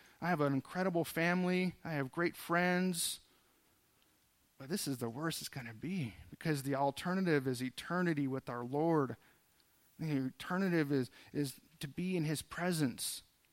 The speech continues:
for eternity. That's the alternative. That, so, so maybe today, again, maybe you're not a follower of Jesus today.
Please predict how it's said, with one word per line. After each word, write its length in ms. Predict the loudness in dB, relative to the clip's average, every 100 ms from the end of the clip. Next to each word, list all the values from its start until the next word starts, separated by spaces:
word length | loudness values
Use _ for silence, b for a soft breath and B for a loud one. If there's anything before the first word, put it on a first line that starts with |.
| _ _ _ _ _ _
for 200 | -12 -10
eternity. 760 | -8 -8 -4 0 0 0 -8 -20 -20 _ _ _ _ _ _ _ _ _ _ _ -12
That's 300 | -6 -6 -4
the 220 | 0 2
alternative. 580 | 2 0 -2 0 2 4
That, 220 | 2 2 B
so, 220 | 2 2 2 B
so 120 | 2
maybe 440 | 4 6 4 4
today, 720 | 2 0 4 6 8 8 6 2 b b -20 -16 -12
again, 300 | -6 -2 0
maybe 220 | 0 0
you're 80 | 2
not 200 | 2 2
a 60 |
follower 380 | 2 2 4 4
of 80 | 4
Jesus 420 | 0 -2 -2 -4
today. 380 | -4 -6 -4 -6